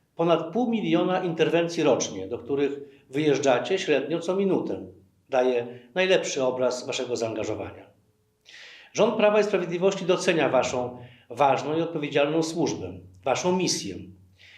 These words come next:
i zwiększa potencjał tej służby między innymi poprzez zakupy nowoczesnego sprzętu, wyposażenia i samochodów ratowniczo-gaśniczych. W tym roku do jednostek O S P w całym kraju trafi rekordowa liczba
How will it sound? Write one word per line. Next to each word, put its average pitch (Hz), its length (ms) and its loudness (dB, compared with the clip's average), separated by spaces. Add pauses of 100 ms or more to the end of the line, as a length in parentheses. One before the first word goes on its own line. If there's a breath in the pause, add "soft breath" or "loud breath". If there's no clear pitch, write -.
(160 loud breath)
i 147 80 -6
zwiększa 190 420 4
potencjał 185 580 2
tej 135 160 2
służby 135 540 -2
między 156 340 0
innymi 143 400 -2
poprzez 143 320 -2
zakupy 139 640 -2 (280 loud breath)
nowoczesnego 151 520 0
sprzętu, 185 680 -2 (220)
wyposażenia 151 880 2 (240 loud breath)
i 160 80 -6
samochodów 135 640 0
ratowniczo-gaśniczych. 117 1000 -6 (680 loud breath)
W - 60 -20
tym 220 140 2
roku 226 240 6
do 185 60 4
jednostek 175 480 2 (100)
O 170 160 6
S - 140 4
P 180 480 2
w - 40 -16
całym 160 360 2
kraju 170 380 2
trafi 170 440 0
rekordowa 196 480 2
liczba 190 540 0